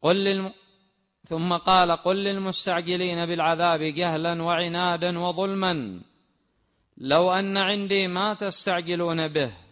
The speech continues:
لقضي الأمر بيني وبينكم فأوقعته بكم ولا خير لكم في ذلك، ولكن الأمر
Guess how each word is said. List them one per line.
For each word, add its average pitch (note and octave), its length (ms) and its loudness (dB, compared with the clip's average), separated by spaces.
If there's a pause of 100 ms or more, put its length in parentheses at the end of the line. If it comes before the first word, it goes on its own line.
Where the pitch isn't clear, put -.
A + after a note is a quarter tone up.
(520)
لقضي F3 640 2
الأمر E3 380 -2
بيني D3+ 380 -2
وبينكم B2+ 600 -4 (1200)
فأوقعته F#3 1000 4
بكم E3 600 0 (120)
ولا F#3+ 380 2
خير F3+ 340 2
لكم D#3 360 0
في C#3 160 -4
ذلك، F#2+ 360 -4 (1400)
ولكن E3+ 680 0
الأمر E3 460 -2